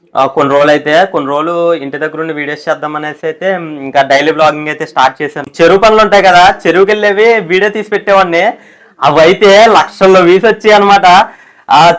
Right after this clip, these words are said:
చాలా బాగుండేది నిజంగాను. డైలీ చెరువు పనులకి వెళ్ళడం,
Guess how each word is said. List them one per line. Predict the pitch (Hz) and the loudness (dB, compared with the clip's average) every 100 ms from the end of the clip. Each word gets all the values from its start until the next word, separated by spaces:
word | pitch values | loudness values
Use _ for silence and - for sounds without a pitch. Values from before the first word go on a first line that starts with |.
| 214 | 2
చాలా | 190 247 | 4 4
బాగుండేది | 262 262 254 247 202 - 165 | 6 4 4 4 4 0 -6
నిజంగాను. | 160 190 208 202 208 233 | -4 -2 0 2 2 2
డైలీ | 175 185 208 220 220 220 208 - | 2 2 4 2 2 2 -2 -2
చెరువు | 180 190 | 0 2
పనులకి | 190 196 190 | 2 0 0
వెళ్ళడం, | 190 185 190 196 | 0 0 -2 -4